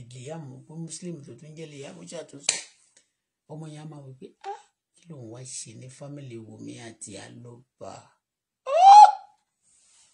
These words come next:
Ọmọ yẹn á máa rí bẹ́ẹ̀ kò kọ́ lè sọ̀rọ̀ ni. Kì í ṣe rọ́. Kí ló ń wá ṣe lọ́dọ̀ Wùmí?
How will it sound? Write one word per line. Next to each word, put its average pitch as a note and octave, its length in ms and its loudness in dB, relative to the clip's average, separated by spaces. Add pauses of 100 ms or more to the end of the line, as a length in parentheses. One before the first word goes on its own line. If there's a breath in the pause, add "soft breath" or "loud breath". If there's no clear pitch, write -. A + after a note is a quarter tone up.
(140)
Ọmọ G#3 180 -8
yẹn G3 120 -6
á G#3 40 -8
máa F#3+ 140 -8
rí D#3+ 80 -12
bẹ́ẹ̀ G3 220 -10
kò F3 100 -14
kọ́ C#3+ 200 -16
lè C#3 100 -16
sọ̀rọ̀ C3+ 320 -18
ni. - 120 -20 (160)
Kì F3+ 120 -16
í - 20 -10
ṣe G#3+ 140 -10
rọ́. A3+ 180 -8 (1040)
Kí - 120 -20
ló G3 100 -12
ń D#3+ 60 -14
wá E3+ 100 -12
ṣe E3 160 -16
lọ́dọ̀ E3 380 -14
Wùmí? A2 300 -18